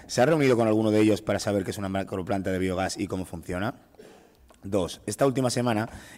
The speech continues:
y debido al revuelo que está causando esta noticia en la opinión del pueblo tricontino, el alcalde ha pasado de decir que la macroplanta es segura y pretendemos a malinformar a la gente, a solicitar públicamente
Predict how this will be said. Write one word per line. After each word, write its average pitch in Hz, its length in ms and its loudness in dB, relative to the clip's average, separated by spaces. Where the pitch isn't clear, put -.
y 127 120 4
debido 117 400 4
al 92 140 0
revuelo 95 420 2
que 85 60 -8
está 107 180 -4
causando 123 360 -2
esta 101 160 -4
noticia 110 560 -2
en 85 140 -10
la 82 80 -4
opinión 95 500 -4
del 85 200 -10
pueblo 104 320 -6
tricontino, 98 580 -6
el 123 120 0
alcalde 127 340 2
ha 120 60 2
pasado 120 320 2
de 98 100 0
decir 98 320 0
que 104 80 -4
la 95 80 -2
macroplanta 90 500 -4
es 110 80 -4
segura 120 420 2
y 110 120 -2
pretendemos 110 520 -2
a 110 60 -2
malinformar 92 480 -4
a 98 40 0
la 92 60 0
gente, 87 400 -6
a - 80 -8
solicitar 101 460 -4
públicamente 110 640 -2